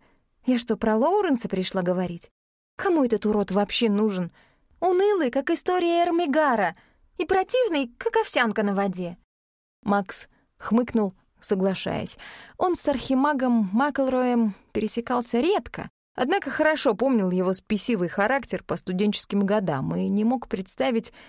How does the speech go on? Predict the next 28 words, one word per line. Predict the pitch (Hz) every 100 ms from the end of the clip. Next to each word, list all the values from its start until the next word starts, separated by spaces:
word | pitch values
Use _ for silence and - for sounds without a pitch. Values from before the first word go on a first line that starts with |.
| _ _
кому | - 165 170
бы | 175 170
вообще | 180 190 202 - 294
глянулась | 185 165 190 226 202 175 165
эта | 185 180
помесь | 160 196 190 165 - - _ _ _
индюка | - 220 196 185 214 220
с |
павлином. | - 202 180 160 147 151 - _ _ _ _ -
"Ну | 170 175 170
и |
зачем | 165 175 - 196 190 165 - _
ты | -
пришла, | 165 165 156 - 196 208 - _ _ _ _ _
если | 180 165 -
не | 175 175
поговорить | 170 180 175 180 -
про | 175 165
Лоуренса?" | 170 190 185 180 - 202 - _ _ _ _ _ _ _ -
На |
него | 220 240 254
глянули, | 214 240 277 233 214
как | 202
на | 208 208
идиота. | 202 202 160 156 170 _ _ _ _ _ _ -
"Так | 294
соскучилась | - 254 - 403 466 392 302 190
же?" | 175